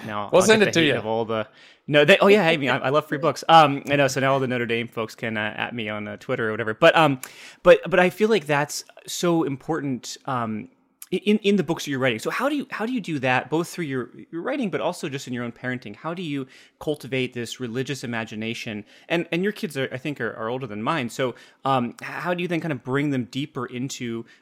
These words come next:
Speaker 1: um, a tradition and a, and a way of proceeding that then kind of, you know, follows from this, this imagination? Um, I'm gonna call on Paul. <laughs>
Speaker 2: <laughs> Such a great question. Something that we did right at the beginning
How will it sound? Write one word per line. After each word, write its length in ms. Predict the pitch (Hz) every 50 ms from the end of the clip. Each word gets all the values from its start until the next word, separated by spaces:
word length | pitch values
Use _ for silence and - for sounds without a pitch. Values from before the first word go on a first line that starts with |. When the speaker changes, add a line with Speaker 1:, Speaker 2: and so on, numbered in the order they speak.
| _ _
Speaker 1:
um, 280 | 123 120 113 107 107 107 -
a 100 | - 120
tradition 640 | - - - 117 - 127 123 - - 123 110 92 92
and 220 | 92 107 110 101
a, 200 | 104 101 101 - -
and 180 | 120 113 107 104
a 80 | 101
way 220 | 98 98 110 113 113
of 120 | 107 -
proceeding 580 | _ 117 107 - - - 127 120 110 107 95 92
that 180 | 101 101 -
then 160 | - 107 104 101
kind 140 | - 107
of, 180 | 101 - - _ _
you 140 | - 113 107
know, 60 | 101
follows 440 | - _ 147 165 175 165 123 104 -
from 140 | - 110
this, 160 | 101 104 - -
this 220 | - 110 - -
imagination? 640 | 113 107 101 95 - 104 98 98 - - - 73 - _ _ _ _ _ _ _ _ _ _ _ _ _ _ _ _ _ _ _
Um, 240 | 139 127 123 113 -
I'm 80 | 131 139
gonna 120 | 147 143
call 240 | - - 151 143 135
on 180 | 131 127 117 110 - _ _ _
Paul. 380 | - - 147 143 135 113 92 -
<laughs> 0 |
Speaker 2:
<laughs> 1160 | - - - - 262 262 233 165 220 240 233 175 - 240 240 277 - - - 233 - - - -
Such 240 | - - 185 220 269
a 100 | 320 214
great 300 | 165 143 147 185 - -
question. 540 | - - 147 175 262 - 139 117 104 98 - - - - - - - _ 151 156 - 175
Something 480 | 156 - - 202 233 - 214 208 185 151
that 140 | 160 - 156
we 140 | 135 131
did 300 | 127 127 139 139 131 127
right 140 | 131 143 185
at 100 | 196 190
the 80 | 180 147
beginning 880 | 131 123 120 120 120 123 127 113 120 120 110 104 101 98 98 98 92